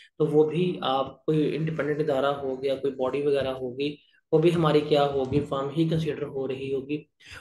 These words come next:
उसके अलावा कोई भी फॉर-, अ, एसोसिएशन जो किसी भी फॉरेन लॉ के तहत क्रिएट हुई है, वो भी पाकिस्तान में क्या कंसीडर होगी, वो भी पाकिस्तान में एओपी ही कंसीडर होगी, एक्सेप्ट कंपनी, कंपनी इसमें नहीं आती।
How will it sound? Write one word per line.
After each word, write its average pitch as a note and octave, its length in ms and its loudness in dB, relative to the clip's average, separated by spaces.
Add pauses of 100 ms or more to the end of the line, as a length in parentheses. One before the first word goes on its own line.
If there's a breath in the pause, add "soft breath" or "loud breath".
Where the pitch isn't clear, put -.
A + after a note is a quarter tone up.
(100)
उसके E3 220 -4
अलावा F#3 180 6
कोई F#3+ 340 6
भी G#3+ 180 2
फॉर-, D#3 280 0
अ, D3+ 520 -2
एसोसिएशन D3 800 2
जो D#3 120 0
किसी D#3+ 280 -6
भी F3+ 100 0
फॉरेन D3 320 -4
लॉ C#3 140 -2
के C3+ 140 -4
तहत C3+ 280 -6
क्रिएट C#3 480 -2
हुई C#3 140 -2
है, D3 320 -2 (440 loud breath)
वो F3 40 6
भी F#3+ 60 10
पाकिस्तान D#3 540 0
में D3+ 140 -4
क्या C#3 180 0
कंसीडर C#3+ 420 -4
होगी, C3+ 400 -4
वो C#3+ 100 -2
भी C#3+ 60 0
पाकिस्तान - 600 -10
में D3+ 180 -4
एओपी D3 340 4
ही D#3+ 220 0
कंसीडर D#3 360 -2
होगी, C3+ 360 -4
एक्सेप्ट - 540 -2
कंपनी, - 540 -10 (380)
कंपनी F3 300 0
इसमें E3+ 260 2
नहीं C#3+ 180 4
आती। C3+ 320 -2